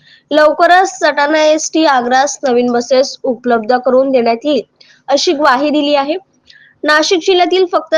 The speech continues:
सटाणा एसटी आग्रास नवीन बसेस उपलब्ध नाही.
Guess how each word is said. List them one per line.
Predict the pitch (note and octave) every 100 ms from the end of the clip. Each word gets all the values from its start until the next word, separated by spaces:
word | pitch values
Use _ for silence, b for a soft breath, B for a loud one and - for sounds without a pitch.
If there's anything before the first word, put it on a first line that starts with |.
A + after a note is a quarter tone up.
| D#4+
सटाणा | - C4+ C4 C4+
एसटी | C4+ C4 - D4
आग्रास | C4 A#3 A#3 A#3+ C4 -
नवीन | B3 A#3
बसेस | A#3+ A#3+ B3+ C4+ -
उपलब्ध | - A#3+ A#3 G#3+ G3+
नाही. | G#3 G#3+